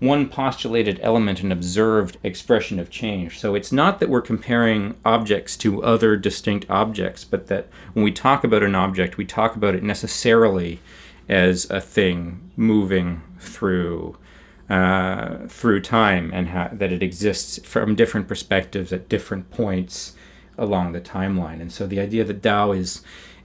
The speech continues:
is the way, um, it's maybe not necessarily a defined road, but it's this, it's this idea of,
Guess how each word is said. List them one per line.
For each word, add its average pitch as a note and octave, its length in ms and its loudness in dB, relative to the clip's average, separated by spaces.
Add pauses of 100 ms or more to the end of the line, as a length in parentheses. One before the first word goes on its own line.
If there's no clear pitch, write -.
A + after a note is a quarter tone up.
is A2+ 220 0
the G2 100 4
way, G#2 680 4 (420)
um, G2 720 2 (480)
it's B2+ 300 -2
maybe B2 260 6
not A2 200 4
necessarily G#2 1000 2 (340)
a A2 40 -2
defined G#2 580 2
road, G#2 500 6
but F#2+ 140 2
it's F#2 160 -4
this, - 440 -4
it's - 180 -6
this - 200 -6
idea G#2+ 520 2
of, F#2 640 0